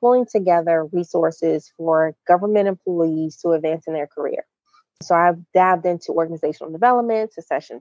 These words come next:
planning, talent management, all under the umbrella of workforce development, making sure that employees are not left behind, they don't feel stuck, and making sure they have the strategies to advance in their career. And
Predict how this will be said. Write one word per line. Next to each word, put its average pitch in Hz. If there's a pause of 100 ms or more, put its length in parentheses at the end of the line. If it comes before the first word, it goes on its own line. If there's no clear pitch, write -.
planning, 214 (400)
talent 220
management, 185 (640)
all 208
under 190
the 170
umbrella 160
of 151
workforce 160
development, 147
making 170
sure 156
that 147
employees 196
are 160
not 147
left 147
behind, 175
they 165
don't 151
feel -
stuck, - (420)
and 196
making 214
sure 185
they 180
have 180
the 170
strategies 165 (100)
to 170 (260)
advance 196
in 165
their 156
career. 156 (920)
And 202